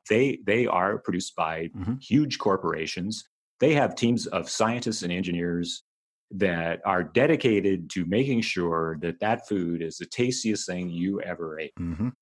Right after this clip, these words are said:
Speaker 1: that you will keep coming back for more.
Speaker 2: <laughs>
Speaker 1: I mean, that's how
Speaker 2: Yeah.
Speaker 1: they make money.
Speaker 2: Yeah.
Speaker 1: And these are very smart people.
Speaker 2: Mm-hmm.
Speaker 1: That's who you're up against.
Speaker 2: Yep.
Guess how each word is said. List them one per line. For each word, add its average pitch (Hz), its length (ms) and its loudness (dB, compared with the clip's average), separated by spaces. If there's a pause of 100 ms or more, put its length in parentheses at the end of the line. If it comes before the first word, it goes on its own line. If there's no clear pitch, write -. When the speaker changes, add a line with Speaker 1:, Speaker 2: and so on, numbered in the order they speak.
(340)
Speaker 1:
that 95 300 2
you 120 220 4
will 110 160 6
keep - 320 2
coming 110 300 2
back 101 300 4
for - 140 2
more. 143 240 8
Speaker 2:
<laughs> - 800 -2
Speaker 1:
I 98 60 0
mean, 101 240 2
that's 117 240 4
how 135 140 6
Speaker 2:
Yeah. - 60 6
Speaker 1:
they 120 140 6
make 123 240 4
money. 104 400 2
Speaker 2:
Yeah. 85 200 -4 (460)
Speaker 1:
And 95 320 4
these 113 200 4
are 92 120 4
very 135 280 6
smart 131 400 2
people. 117 300 -2
Speaker 2:
Mm-hmm. 87 180 -4
Speaker 1:
That's 110 260 4
who 165 80 4
you're 120 200 6
up 110 120 2
against. 82 460 -6
Speaker 2:
Yep. 85 160 -10